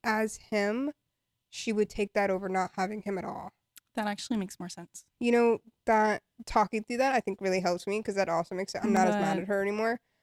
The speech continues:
Speaker 1: But
Speaker 2: I'm
Speaker 1: it's
Speaker 2: wondering if
Speaker 1: still
Speaker 2: she still hasn't fully accepted him because
Speaker 1: she still says she.
Speaker 2: Right.
Speaker 1: And I think the same thing. And I think it's sad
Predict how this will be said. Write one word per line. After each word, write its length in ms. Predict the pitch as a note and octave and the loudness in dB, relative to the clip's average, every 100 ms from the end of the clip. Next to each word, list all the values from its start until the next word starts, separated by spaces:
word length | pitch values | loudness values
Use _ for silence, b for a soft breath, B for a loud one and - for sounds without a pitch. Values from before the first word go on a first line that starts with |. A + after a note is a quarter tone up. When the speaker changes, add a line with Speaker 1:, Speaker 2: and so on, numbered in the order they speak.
| _ _ _ | _ _ _
Speaker 1:
But 200 | A#3+ A#3+ | 2 4
Speaker 2:
I'm 100 | A#3 | 6
Speaker 1:
it's 40 | A#3 | 6
Speaker 2:
wondering 320 | B3+ D#4 C#4+ | 4 6 6
if 80 | C#4 | 4
Speaker 1:
still 60 | C#4+ | 2
Speaker 2:
she 460 | D#4 D4+ D4 C#4+ D4 _ _ _ | 2 2 0 -4 -8 _ _ _
still 760 | - - _ _ _ - G3+ | -20 -20 _ _ _ -6 -4
hasn't 380 | G3+ F#3 E3 E3 | -4 -4 -4 -6
fully 200 | - F#3 | -6 -6
accepted 680 | - - - E3+ - E3+ F3 - | -6 -10 -6 -6 -6 -8 -8 -10
him 200 | F3+ - | -10 -10
because 500 | F#3 - E3+ - - _ _ _ | -10 -6 -6 -8 -16 _ _ _
Speaker 1:
she 200 | - A#3 | -8 -6
still 260 | - G#3+ | -2 0
says 440 | G3 G3 F#3 - - _ _ _ | 0 -2 -4 -6 -18 _ _ _
she. 480 | - - A#3+ - A#3 _ | -4 0 0 -2 -10 _
Speaker 2:
Right. 440 | G3+ F#3 F3+ - - | -6 -2 -2 -2 0
Speaker 1:
And 100 | A#3 | 4
I 100 | B3 | 4
think 180 | B3 D4 | 2 -2
the 100 | D4 | -2
same 280 | - A#3 A3 | 2 2 2
thing. 360 | - A3 G#3 - | 0 0 0 -4
And 180 | - B3+ | -4 0
I 100 | B3 | 2
think 220 | - D4 | 0 -2
it's 200 | D#4+ - | -4 -6
sad 500 | - B3 A#3 A3+ A3+ | -4 0 2 2 0